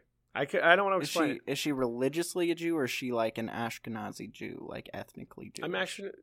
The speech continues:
Speaker 1: uh, well, ethnically Jewish. Well, she had family that was Jewish, and she was raised Jewish.
Speaker 2: That's,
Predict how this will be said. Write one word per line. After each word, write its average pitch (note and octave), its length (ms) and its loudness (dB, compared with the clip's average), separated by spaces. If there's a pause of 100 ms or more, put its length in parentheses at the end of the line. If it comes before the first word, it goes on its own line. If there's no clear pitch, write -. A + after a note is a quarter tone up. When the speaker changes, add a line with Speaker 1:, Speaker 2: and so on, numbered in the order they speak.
(240)
Speaker 1:
uh, F3 140 4
well, F3 220 4
ethnically D#3+ 460 2
Jewish. B2 420 -10
Well, B2+ 200 -10 (240)
she - 100 -4
had C3+ 120 -2
family B2+ 440 -2
that G#2 120 -4
was A#2+ 360 -12 (240)
Jewish, A2 400 -10
and G#2 480 -18
she - 140 -14
was A2+ 240 -12
raised A2 340 -6
Jewish. G#2 380 -16 (380)
Speaker 2:
That's, D3+ 420 -2